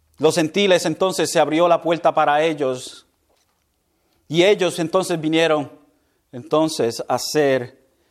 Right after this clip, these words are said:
aquellos heraldos que se supone que fuese o que fuera Israel. Sin embargo, todo esto es el plan divino de Dios, es lo que nos enseña el capítulo nueve.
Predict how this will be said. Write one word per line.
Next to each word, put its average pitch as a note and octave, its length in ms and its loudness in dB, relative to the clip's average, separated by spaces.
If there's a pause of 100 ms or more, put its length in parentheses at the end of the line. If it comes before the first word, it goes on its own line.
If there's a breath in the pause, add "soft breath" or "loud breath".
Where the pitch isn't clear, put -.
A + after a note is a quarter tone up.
(100)
aquellos F3+ 960 -2
heraldos D#3 680 2
que C3+ 120 -6
se B2+ 100 -10
supone D#3 320 -2
que D3+ 100 -2
fuese C#3+ 600 -2 (180 soft breath)
o - 60 -20
que C#3+ 100 -2
fuera C#3+ 800 2
Israel. C3 680 -2 (1700)
Sin G#3 200 2
embargo, A3 440 4
todo A3+ 280 2
esto A3+ 360 0
es F#3 500 -2 (100)
el D3 140 -2
plan E3+ 320 2
divino D#3 380 -2
de D3+ 100 2
Dios, E3+ 380 0
es D3+ 60 -6
lo C#3+ 140 0
que D3 120 -2
nos C#3 80 -2
enseña C#3+ 260 -4
el C3+ 80 -4
capítulo C#3 400 -2
nueve. D3 320 2